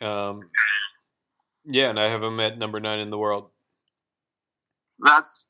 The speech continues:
Speaker 2: that's, um, I mean, I'm totally with you. I just, his game is so solid, so downhill. Um, just nobody wants to have him early in a tournament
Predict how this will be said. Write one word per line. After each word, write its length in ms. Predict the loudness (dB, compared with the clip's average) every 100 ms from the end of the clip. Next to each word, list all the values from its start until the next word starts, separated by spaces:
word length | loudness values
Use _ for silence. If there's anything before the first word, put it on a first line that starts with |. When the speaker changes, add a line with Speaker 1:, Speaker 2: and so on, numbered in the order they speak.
| _ _ 2
Speaker 2:
that's, 320 | 4 4 2
um, 400 | 0 0 0 -4 _ _ _ _ _ _ _ -6
I 80 |
mean, 200 | -6 -2 6
I'm 360 | 6 6 -2 -20 _ -8
totally 380 | -4 -4 -6 -10
with 260 | -8 -10 -8
you. 200 | -12 -12 -16 _ _ _ _ _ 0
I 100 | 0
just, 240 | 0 -10 _ -8
his 160 | -8
game 340 | -8 -10 -8 -8
is 220 | -8 -8 _
so 460 | -8 -2 4 4 4
solid, 640 | 0 4 6 6 4 -4 _ _ _
so 460 | -8 -4 -4 -4 -12 _
downhill. 720 | 2 4 4 2 2 2 2 -6 _ _ _ _ _
Um, 460 | 6 8 8 4 -4 _ _ _ _ -12
just 240 | -10 -10 _ _ _ _ _ _ _ _ _ _ -6
nobody 380 | 4 4 4 2
wants 300 | 6 6 4
to 100 | 0
have 240 | 4 4
him 320 | 2 -4 -6 -12 _ _ _ _ 6
early 300 | 10 10 8
in 80 | -4
a 100 | -6
tournament 500 | 0 0 2 0 -4